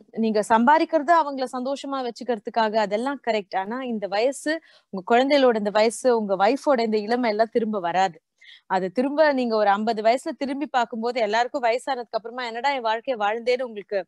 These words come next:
யோசிக்க தோணக்கூடாது. So, ஆ, ஹார்ட் ஒர்க் பண்ணணும், அதெல்லாம் ரைட். ஆனா, ஃபேமிலிக்கு டைம் கொடுக்காம பண்ற எந்த ஒரு வேலைக்குமே, ஆ,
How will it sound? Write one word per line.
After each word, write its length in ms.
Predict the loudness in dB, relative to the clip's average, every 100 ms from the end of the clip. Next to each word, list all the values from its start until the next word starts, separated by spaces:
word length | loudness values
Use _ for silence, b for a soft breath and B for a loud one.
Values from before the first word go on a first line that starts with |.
| _ _ _ _
யோசிக்க 420 | 0 0 -2 -6 -4
தோணக்கூடாது. 540 | -4 -4 -6 -4 -2 -4 -14 b b
So, 340 | -2 0 0 -4 _ -8
ஆ, 340 | -6 -6 -8 -10 -12 -8
ஹார்ட் 440 | 2 6 6 4
ஒர்க் 400 | 2 2 2 -4
பண்ணணும், 400 | -2 -4 -4 -6 -10
அதெல்லாம் 480 | _ -8 -4 -2 -2
ரைட். 340 | -2 -2 -6 -20
ஆனா, 280 | -16 -12 -8 -4
ஃபேமிலிக்கு 640 | -4 -2 -4 -2 2 0 b b
டைம் 360 | 2 2 2 -2 -8
கொடுக்காம 580 | -8 -8 -6 -6 -4 -6
பண்ற 300 | -6 -6 -6
எந்த 280 | -6 -4 -4
ஒரு 160 | -4 -4
வேலைக்குமே, 720 | -4 -4 -4 -6 -6 -6 -8 _ _ _ _
ஆ, 360 | -10 -8 -8